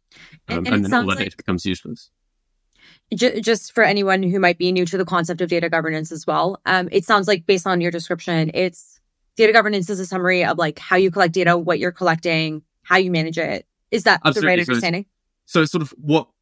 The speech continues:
Speaker 2: what user interactions do you want to track, and what metadata do you want to track about those user interactions? Because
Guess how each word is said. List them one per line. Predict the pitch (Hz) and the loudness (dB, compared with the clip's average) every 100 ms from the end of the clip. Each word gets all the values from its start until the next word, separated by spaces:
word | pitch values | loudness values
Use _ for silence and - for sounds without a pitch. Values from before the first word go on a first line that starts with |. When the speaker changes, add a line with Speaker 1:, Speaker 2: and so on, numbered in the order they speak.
| _ _ _ _ | _ _ _ _
Speaker 2:
what | 135 139 147 | -2 0 2
user | 147 131 | 2 2
interactions | 135 135 143 143 123 | 0 0 -4 -4 -4
do | |
you | 123 | -2
want | 120 | -4
to | - | -6
track, | - 120 110 _ | -2 0 0 _
and | 123 107 | -4 -4
what | 101 | -2
metadata | 117 117 - 110 101 - 95 | 0 0 -2 -4 -4 -4 -4
do | |
you | 101 | -2
want | 101 | -4
to | - | -4
track | 104 90 | -6 -6
about | 95 95 - | -8 -8 -4
those | 101 | -2
user | 107 95 | 0 0
interactions? | 104 92 110 - 123 117 - _ _ - | -2 -2 -6 -4 -2 -2 -6 _ _ -6
Because | 120 104 - | -4 -4 -8